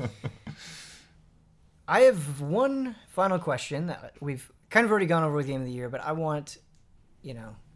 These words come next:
the individual takes of, of each of you. Um, we've talked a lot about Last Guardian, but there are a lot of games in twenty sixteen that we've talked about and we've praised. What is it about Last Guardian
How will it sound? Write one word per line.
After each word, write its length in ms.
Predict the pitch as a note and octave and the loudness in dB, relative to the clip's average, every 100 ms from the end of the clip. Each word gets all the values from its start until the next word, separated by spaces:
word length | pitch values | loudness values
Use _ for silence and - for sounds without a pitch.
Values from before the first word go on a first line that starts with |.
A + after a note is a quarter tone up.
| - | -20
the 120 | - - | -20 -10
individual 800 | F3+ F3 D#3+ D3 C#3+ C3+ B2 A#2+ A#2+ - | -4 -4 -4 -6 -6 -8 -10 -12 -16 -16
takes 320 | C#3 B2 - | -10 -10 -10
of, 260 | - A#2 - | -14 -18 -16
of 140 | A#2+ | -12
each 180 | B2+ B2+ | -12 -10
of 80 | A2+ | -12
you. 260 | A2 A2+ - - | -12 -14 -16 -12
Um, 260 | A#2+ A2+ A#2 | -10 -10 -4
we've 140 | D#3 | 0
talked 180 | F#3 G#3 | 2 4
a 40 | |
lot 160 | G3 E3 | 6 4
about 340 | D3 C#3+ C3 - - - - - - - - | 4 2 2 -4 -20 -20 -20 -20 -20 -20 -8
Last 180 | D3+ D3+ | -4 0
Guardian, 240 | D3 C#3 D3 | 0 2 2
but 60 | |
there 100 | F#3 | 6
are 40 | A#3 | 8
a 40 | |
lot 200 | A3 C#4 | 8 8
of 200 | A#3 D3 - - | 8 4 -6 -14
games 400 | - D#3+ C3 A#2+ | -2 0 0 -4
in 140 | - D3+ | -4 -4
twenty 180 | D3+ C3+ | -2 -4
sixteen 400 | C#3+ - C#3 C3 | -4 -6 -6 -4
that 80 | C3+ | -6
we've 100 | B2 | -4
talked 200 | C3+ A#2+ | -4 -4
about 120 | A#2+ | -6
and 80 | B2+ | -8
we've 140 | A#2+ | -10
praised. 520 | - C#3 B2+ A#2 - | -4 -2 -2 -4 -10
What 340 | - C3+ E3 C4+ | -12 -2 0 2
is 160 | A#3+ | 0
it 120 | A#3 G3+ | 0 0
about 480 | D#3+ D#3+ D#3+ - - - - - | 4 4 4 0 -14 -20 -20 -18
Last 400 | C#3+ C#3+ D#3 - | -2 4 4 4
Guardian 640 | D3+ D3 C3+ B2+ A#2+ A2+ | 4 4 2 -4 -4 -8